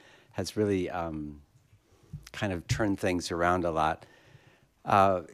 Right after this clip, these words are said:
the two times that, um, Bishop David invited me, uh, l-, luckily I was able to, to respond. And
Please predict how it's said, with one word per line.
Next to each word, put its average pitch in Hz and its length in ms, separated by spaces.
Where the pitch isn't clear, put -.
the 110 80
two 135 180
times 123 400
that, 101 300
um, 90 680
Bishop 98 320
David 95 420
invited 95 580
me, 95 320
uh, 87 360
l-, 98 240
luckily 101 380
I 92 80
was 92 400
able 101 280
to, 85 600
to - 140
respond. 95 560
And 80 400